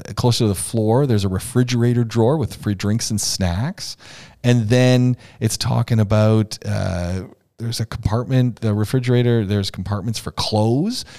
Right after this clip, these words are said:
I think that's, that's a really good one. Can you imagine being able to have your clothes in your car? And, uh, then there's something that helps dry shoes and, and freshen them up, especially, you know, if it's winter or if you got rain.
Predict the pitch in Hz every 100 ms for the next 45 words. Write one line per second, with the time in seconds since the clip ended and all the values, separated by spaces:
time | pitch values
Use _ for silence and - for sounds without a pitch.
0 | - - 147 277 - - 135 185 226 180
1 | 95 127 120 190 294 92 135 123 80 147
2 | 104 95 98 104 101 92 - - 113 220
3 | 220 92 85 87 - 85 - 139 - -
4 | - _ - 135 131 131 131 120 98 113
5 | 110 110 107 101 87 87 - 120 123 117
6 | - 127 123 101 113 - - 107 98 -
7 | 101 117 170 - - - 143 - _ -
8 | 156 - 90 98 95 101 98 113 117 107
9 | 101 143 107 104 98 104 95 - - -
10 | 87 87 92 101 - 95 104 113 135 131
11 | 92 92 98 95 92 92 92 117 160